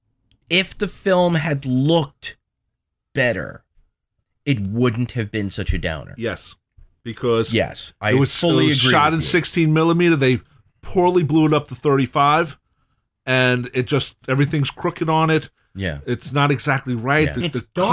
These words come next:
Speaker 2: color,
Speaker 1: It's
Speaker 2: it's
Speaker 1: dark.
Speaker 2: the, the,
Speaker 1: It's so dark.
Speaker 2: the, everything
Speaker 1: Yeah.
Speaker 2: looks crappy.
Speaker 3: You know, we
Speaker 2: It
Speaker 3: talked
Speaker 2: just
Speaker 3: about Batman off
Speaker 2: Yeah.
Speaker 3: mic, and Batman, the first movie in eighty-nine, was filmed as a dark movie.
Speaker 2: Right.
Speaker 1: Yes.
Speaker 3: Let It Be reminds me of Batman.
Speaker 1: Yeah, and,
Speaker 3: It's
Speaker 1: and
Speaker 3: just
Speaker 1: so,
Speaker 3: a very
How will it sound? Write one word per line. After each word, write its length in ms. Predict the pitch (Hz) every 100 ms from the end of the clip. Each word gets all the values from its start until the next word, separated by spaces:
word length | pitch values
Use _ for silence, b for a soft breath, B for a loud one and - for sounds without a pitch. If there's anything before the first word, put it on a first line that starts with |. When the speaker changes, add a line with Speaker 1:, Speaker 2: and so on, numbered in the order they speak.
| 170
Speaker 2:
color, 140 | 175
Speaker 1:
It's 140 | 147 147
Speaker 2:
it's 140 | 117
Speaker 1:
dark. 480 | 120 139 113 87 -
Speaker 2:
the, 300 | - 143 147
the, 180 | 165 143
Speaker 1:
It's 160 | 151 143
so 300 | - 165 165
dark. 500 | 135 135 139 92 -
Speaker 2:
the, 200 | 151 -
everything 320 | 156 190 - 151
Speaker 1:
Yeah. 60 |
Speaker 2:
looks 180 | 123 120
crappy. 560 | - - 160 165 92 - _ _ _ _ _ -
Speaker 3:
You 60 | 180
know, 80 |
we 100 | 175
Speaker 2:
It 40 | 160
Speaker 3:
talked 100 | 185
Speaker 2:
just 100 | 165
Speaker 3:
about 320 | 196 185 143
Batman 480 | 156 196 170 131 123
off 300 | 131 135 90 _
Speaker 2:
Yeah. 80 | 135 139
Speaker 3:
mic, 240 | 143 104 - _ _ _
and 480 | - 143 143 147 131
Batman, 500 | 143 151 151 151 147
the 120 | 143 135
first 320 | - 156 -
movie 280 | 156 147 139
in 100 | 135
eighty-nine, 520 | 135 139 175 165 127
was 160 | 117 -
filmed 380 | 139 135 131
as 160 | 127 117
a 80 | 120 - -
dark 320 | 170 131 127
movie. 400 | 143 170 143 101
Speaker 2:
Right. 200 | 113 123
Speaker 1:
Yes. 240 | 139 123 143
Speaker 3:
Let 220 | 160 190
It 180 | 202 -
Be 140 | 202
reminds 500 | 175 135 123 156 151
me 120 | 143 135
of 160 | 113
Batman. 500 | 131 151 - 113 110
Speaker 1:
Yeah, 240 | 175 175 104 -
and, 140 | 180
Speaker 3:
It's 80 | 160
Speaker 1:
and 80 | 180
Speaker 3:
just 100 | 185
Speaker 1:
so, 140 | 220 208
Speaker 3:
a 20 |
very 300 | 190 185